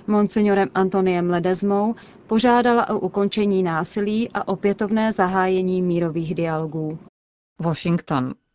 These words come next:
Speaker 2: Na univerzitě Yale ve Spojených státech dnes končí islámsko-křesťanská mezináboženská konference. Jde o první veřejnou akci odpovídající na list, který sto třicet osm muslimských intelektuálů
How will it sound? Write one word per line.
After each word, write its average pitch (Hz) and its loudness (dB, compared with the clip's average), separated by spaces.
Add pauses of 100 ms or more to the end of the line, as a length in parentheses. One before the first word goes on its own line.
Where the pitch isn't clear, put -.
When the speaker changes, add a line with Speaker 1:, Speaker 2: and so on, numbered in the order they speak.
(580)
Speaker 2:
Na 190 0
univerzitě 226 0
Yale 160 2
ve 165 -2
Spojených 143 -4
státech 175 -4
dnes 202 0
končí 175 -6
islámsko-křesťanská 170 -4
mezináboženská 147 -2
konference. 165 0 (600)
Jde 208 2
o 214 -2
první 226 2
veřejnou 208 0
akci - -4
odpovídající 165 -4
na 156 0
list, 170 -2
který 156 -6
sto - -6
třicet 156 -6
osm 180 -4
muslimských 151 -4
intelektuálů 185 -2